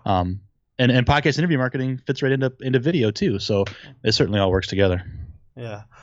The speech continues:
Speaker 2: So now you've talked, you just mentioned video marketing. So I want to ask you, I know you're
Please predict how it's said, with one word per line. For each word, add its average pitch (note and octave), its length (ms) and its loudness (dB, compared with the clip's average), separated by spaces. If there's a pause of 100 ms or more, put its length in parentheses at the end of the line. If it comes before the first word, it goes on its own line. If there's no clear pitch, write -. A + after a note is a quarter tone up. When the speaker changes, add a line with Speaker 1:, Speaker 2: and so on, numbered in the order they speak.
Speaker 2:
So G#3 180 -2
now A#3 140 2
you've F3+ 280 -4
talked, A#3+ 220 -4
you D#3+ 120 -6
just - 520 -2
mentioned D3 380 -4
video B2 240 -4
marketing. A2+ 420 -8
So B2+ 120 -8
I C3 60 -4
want E3+ 200 -4
to C3 40 -2
ask B2+ 300 -6
you, A#2+ 160 -6
I B2+ 140 -6
know D3 120 -2
you're A#2+ 680 -2